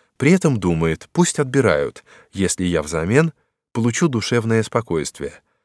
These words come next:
"Они заберут тебя у семьи". "Не бойся, не заберут".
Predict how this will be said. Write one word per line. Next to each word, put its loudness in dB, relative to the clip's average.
"Они 6
заберут 4
тебя 6
у 6
семьи". 0
"Не -4
бойся, 0
не -6
заберут". -4